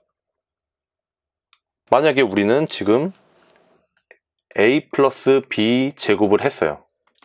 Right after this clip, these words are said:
이게 정리를 해보니까 에이 제곱 플러스 이 에이비 플러스 비제곱이 나왔네요. 이거랑 똑같이 A 마이너스 비제곱이 있어요. 이건 정리해보니까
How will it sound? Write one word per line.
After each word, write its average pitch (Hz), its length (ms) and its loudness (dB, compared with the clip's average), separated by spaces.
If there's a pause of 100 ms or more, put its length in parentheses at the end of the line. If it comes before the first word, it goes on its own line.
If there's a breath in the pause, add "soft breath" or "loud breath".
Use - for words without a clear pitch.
(160)
이게 156 400 0 (1040)
정리를 160 460 0
해보니까 92 600 0 (160)
에이 90 300 0
제곱 87 240 -4
플러스 143 480 -4 (140)
이 101 240 -2
에이비 90 480 -2 (100)
플러스 147 380 -2 (120)
비제곱이 160 500 0
나왔네요. 76 500 -8 (2500 soft breath)
이거랑 165 300 -2
똑같이 156 600 -2 (120)
A 135 300 0
마이너스 113 420 0
비제곱이 98 680 -4
있어요. 76 360 -10 (440)
이건 107 260 -2
정리해보니까 90 880 -2